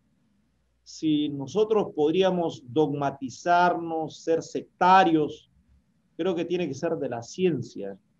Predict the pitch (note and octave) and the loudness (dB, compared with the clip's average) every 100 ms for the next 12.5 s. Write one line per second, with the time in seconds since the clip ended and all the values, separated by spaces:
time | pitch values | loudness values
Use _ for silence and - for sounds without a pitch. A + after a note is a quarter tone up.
0 | _ B2+ - A#2 B2 B2 A#2+ A2 - E3+ | _ -8 -8 -10 -8 -6 -6 -6 -4 -2
1 | C3+ G#2 - _ _ _ _ - C#3 C#3+ | -2 -2 -12 _ _ _ _ -6 -6 -4
2 | C3 B2 A#2+ - F#3+ F3 G#2 - _ _ | -2 -4 -4 -2 0 0 -4 -14 _ _
3 | _ _ _ _ _ _ D3+ C#3+ C#3+ D3 | _ _ _ _ _ _ 0 0 0 -2
4 | D3 C#3 C3+ C3 B2 A2+ A#2+ - - G3+ | 0 2 2 -2 -6 -12 -16 -20 -6 4
5 | G#3+ G#3 G#3 G#3 - - B2+ A#2+ - F3 | 6 6 2 0 -4 -8 -8 -8 -10 -2
6 | F#3 F3+ E3 - E3+ F3 E3+ F3 D#3 B2+ | 0 0 -4 -4 2 2 2 -2 -8 -10
7 | B2 B2 A#2+ A#2+ B2 E3+ F3 E3+ E3 D#3+ | -10 -10 -6 -6 -6 -10 -6 -2 0 0
8 | D3 C3+ B2+ B2 A#2+ - D#3 E3 F3 E3+ | -2 -6 -6 -4 -4 -6 -2 0 0 -4
9 | D#3 _ _ _ _ _ _ - B2+ - | -8 _ _ _ _ _ _ -12 -10 -4
10 | C#3+ C#3 - C#3+ C3+ C#3+ D#3+ E3+ - _ | -2 -2 -4 -4 -2 2 2 0 -6 _
11 | _ _ _ - - D3 B2+ B2 D3 F3 | _ _ _ -20 -4 -2 -2 0 4 4
12 | E3+ D#3 D3 D#3+ - | 4 2 2 2 0